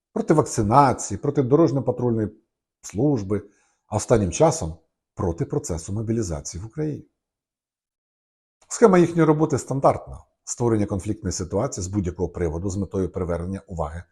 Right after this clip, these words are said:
засобів масової інформації і, відповідно, створення медійної картинки. Відео, як правило, супроводжується нецензурною лексикою і звуковим супроводом різних жіночих голосів, які надривно вигукують:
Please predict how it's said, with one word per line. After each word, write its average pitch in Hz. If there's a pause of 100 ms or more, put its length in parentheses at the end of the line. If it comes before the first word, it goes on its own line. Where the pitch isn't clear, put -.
(180)
засобів 95
масової 82
інформації - (800)
і, 233
відповідно, 180
створення 139
медійної 98
картинки. 82 (1080)
Відео, 147
як 135
правило, 127
супроводжується 120
нецензурною 110
лексикою 139
і 233
звуковим 190
супроводом 139 (220)
різних 165
жіночих 131
голосів, 120 (260)
які 160 (320)
надривно 120
вигукують: 110